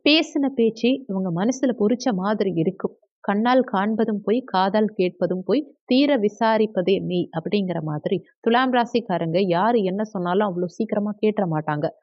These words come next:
ஒரு விஷயம் அவங்க கண்ணால பார்த்து, காதால கேட்டா மட்டும்தான் ஒத்துப்பாங்க. அதே மாதிரி அடுத்தவங்க சொல்றது என்ன சொன்னாலும் சரி, அதை காதுல வாங்கிக்கிட்டு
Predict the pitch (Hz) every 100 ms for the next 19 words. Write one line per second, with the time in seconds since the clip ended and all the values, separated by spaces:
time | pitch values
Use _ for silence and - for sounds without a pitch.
0 | _ _ - 208 190 208 - 269 269 196
1 | 185 175 170 165 196 220 247 226 175 -
2 | 240 269 - 180 185 202 240 240 196 208
3 | 190 156 165 196 160 151 165 160 151 165
4 | 170 175 202 170 156 180 165 - _ -
5 | 196 220 277 262 247 - 170 160 151 -
6 | 160 160 190 196 190 185 185 226 233 226
7 | 190 180 _ _ _ _ _ 190 190 220
8 | 254 269 247 196 202 196 165